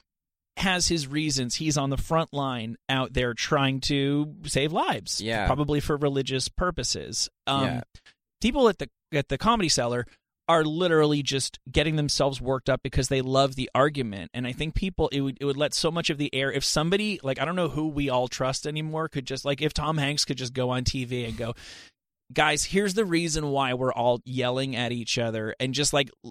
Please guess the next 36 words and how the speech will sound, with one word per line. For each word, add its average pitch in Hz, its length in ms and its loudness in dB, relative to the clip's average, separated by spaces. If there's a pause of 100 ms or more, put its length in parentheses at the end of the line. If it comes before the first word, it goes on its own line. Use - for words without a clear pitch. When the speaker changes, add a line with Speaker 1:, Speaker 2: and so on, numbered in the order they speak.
(140)
Speaker 1:
not 165 420 2
obviously 147 400 0
change 139 260 -4
people's 143 300 0
opinions, 156 640 -2 (220)
but 151 140 4
let 143 200 2
so 143 280 4
much 135 240 0
of 120 100 -2
the 127 80 0
pressure 135 460 0
and 127 120 -2
the 123 160 -6
air 120 280 2
out 120 160 0
of 123 100 -2
the 123 220 0
emotion 123 720 0
that's 113 200 -4 (160)
animating 202 720 0
people's 214 580 0
arguments 202 440 0
on, 214 60 2
Speaker 2:
Yeah. 190 280 2
Speaker 1:
about 185 300 6
things 202 360 2
that, 165 280 2
for 185 100 0
the 170 100 2
most 143 300 0
part, 143 220 2 (240)
have 135 260 -2
no 131 720 2
practical 120 580 2
effect 117 360 -6